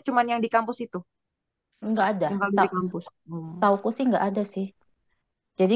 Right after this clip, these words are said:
Speaker 2: kita nyari yang lain kan. Waktu pertama aku nyampe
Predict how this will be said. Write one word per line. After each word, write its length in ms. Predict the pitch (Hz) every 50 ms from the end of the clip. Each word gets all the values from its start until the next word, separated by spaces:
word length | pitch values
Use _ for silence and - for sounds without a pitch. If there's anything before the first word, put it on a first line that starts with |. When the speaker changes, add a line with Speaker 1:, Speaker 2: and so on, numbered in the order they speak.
| 233
Speaker 2:
kita 140 | 269 254 - 254 247
nyari 240 | 240 214 208 202 202 202
yang 120 | 190 190 196
lain 180 | 202 220 226 226 226 214
kan. 120 | 214 226 240 233 220 - _
Waktu 480 | - 214 196 196 - - _ - 247 247 240 233 233 226 220 -
pertama 340 | 220 208 - 220 208 208 208 202 208
aku 80 | - 214 196
nyampe 200 | 214 208 202 -